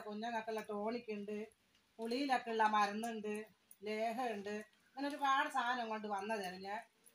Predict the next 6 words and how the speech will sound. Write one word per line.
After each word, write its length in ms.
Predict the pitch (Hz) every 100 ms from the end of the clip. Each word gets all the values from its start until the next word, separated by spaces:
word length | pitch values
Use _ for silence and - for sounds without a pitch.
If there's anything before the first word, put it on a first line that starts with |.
| -
ഇവളൊന്ന് 340 | 294 269 247 220
നോക്ക്, 360 | 220 220 - 196 - _ _ -
പൈസ 160 | 233 311 302
എല്ലാം 160 | 294 269
കുറേ 180 | 262 269 269 269
വാഴുള്ളൂ. 460 | 226 202 190 185